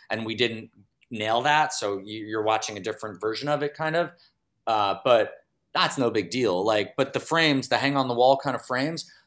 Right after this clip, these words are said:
those are not challenges for me. I mean, thankfully, like, what, like, if they look nice, that means I'm awesome, like, and great, you know? Um, that means it works for you. Uh,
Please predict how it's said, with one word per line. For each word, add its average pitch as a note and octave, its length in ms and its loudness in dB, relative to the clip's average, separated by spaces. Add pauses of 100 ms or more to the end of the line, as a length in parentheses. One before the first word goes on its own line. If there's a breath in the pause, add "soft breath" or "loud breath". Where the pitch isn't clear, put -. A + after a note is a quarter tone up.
those C#3+ 400 4
are D3 340 2
not C3+ 380 0 (760)
challenges A#2+ 720 0
for G2 160 -10
me. F2+ 320 -6
I G#2+ 60 -6
mean, A#2+ 160 -4
thankfully, F#2+ 840 -6
like, A2+ 280 0 (200)
what, A#2+ 340 -2
like, G#2 360 -2 (220)
if B2+ 200 0
they C3 140 6
look C#3 260 4
nice, C3+ 380 0
that A#2+ 180 0
means A#2+ 240 -4
I'm A2 160 4
awesome, - 500 -4
like, G2+ 220 -4
and G2 200 -8
great, A2+ 300 0 (280)
you G#2 100 -6
know? G2 320 -4 (340 soft breath)
Um, G2 680 2 (160)
that A2+ 160 -2
means A2+ 200 -4
it A2 80 -6
works B2 300 0
for F#2+ 160 -8
you. E2 300 -8 (760)
Uh, G#2 520 4